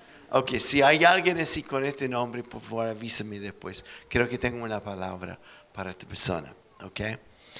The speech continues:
Vamos a Segunda de Reyes, capítulo cuatro. Y voy a mirar al versículo veintiséis.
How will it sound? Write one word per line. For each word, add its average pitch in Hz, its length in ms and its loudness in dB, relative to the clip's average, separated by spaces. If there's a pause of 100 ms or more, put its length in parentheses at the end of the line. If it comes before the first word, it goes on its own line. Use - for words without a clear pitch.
(400)
Vamos 180 640 4
a 131 400 4
Segunda 151 640 2
de 139 240 0
Reyes, 117 840 0
capítulo 135 600 -6
cuatro. 110 600 -8 (1600)
Y 117 100 2
voy 131 280 4
a 123 200 4
mirar 120 460 2
al 104 80 -6
versículo 113 500 2 (180)
veintiséis. 117 1700 2